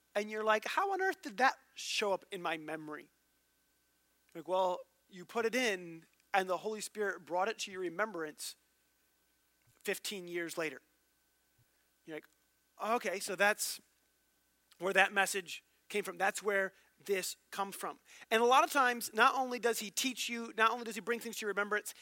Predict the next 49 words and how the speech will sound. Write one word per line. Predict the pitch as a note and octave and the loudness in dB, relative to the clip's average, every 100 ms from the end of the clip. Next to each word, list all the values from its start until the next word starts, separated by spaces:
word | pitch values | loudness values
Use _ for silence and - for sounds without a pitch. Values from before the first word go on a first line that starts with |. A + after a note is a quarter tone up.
| - | -14
he | - | -8
will | A3+ G3 | -2 0
guide | D3+ F#3+ G3 E3 | 6 6 4 -2
you. | |
John | E3 G3+ B3+ | 0 4 4
chapter | C#4 C4 | 2 -2
sixteen, | A3+ - - - A#3+ F#3+ E3+ _ _ _ _ _ _ _ _ _ - - - - _ | -2 -6 -6 -6 -4 -4 -8 _ _ _ _ _ _ _ _ _ -20 -20 -20 -20 _
um, | F#3 F3+ F3 - _ _ F#3+ | -2 -2 -2 -16 _ _ -4
you | C4+ | -2
can | C#4 A#3+ | 0 2
read | B3+ F3+ | 0 0
through | A#3+ A#3+ | 2 2
it | A#3 | 2
from, | A3 | -2
like, | F#3+ G3 - | 0 0 4
seven | A#3 A3+ A3+ A3 | 6 8 6 -4
through | G#3+ A3+ G#3+ G#3+ G3+ - _ _ | -4 0 2 0 -2 -6 _ _
fifteen. | - A3 - A3+ G#3+ | -4 -2 -2 -4 -2
I | G3+ | -2
just | F#3 | 0
have | G3+ | 0
in | F#3+ | 0
my | F3+ | 2
notes, | F#3+ F#3+ F#3+ | 2 2 -2
and | |
it | F#3 - | -6 0
talks | F#3 - | 0 2
about | F#3 | -2
him | F3 | -4
being | F3 | -6
the | E3 | -4
helper, | F3+ F3+ F3 | -2 -2 -6
the | |
convictor, | F3+ F3 F3+ F3+ F3+ - - | -8 -8 -6 -6 -6 -10 -18
the | |
spirit | - G3+ F#3 | -6 -2 -2
of | |
truth. | - F#3 F3+ - - - - | -2 -4 -4 -8 -18 -20 -4
And | G3 | -4
it | G3+ | -2
says | F#3 | -4
that | A#3 - | -4 -4
in | G3+ | -2
verse | G#3+ A3 | 2 2
thirteen, | - A3+ G3 G3+ F3 _ | 2 -2 -2 -6 -8 _
he | - A#3+ | -6 -4
will | G#3 G3+ G3 F3 | 0 2 0 -4
guide | C3+ A#3+ D4 D4 D3+ | 8 10 10 6 0
you | E3 D#3+ D3+ | -4 -4 -6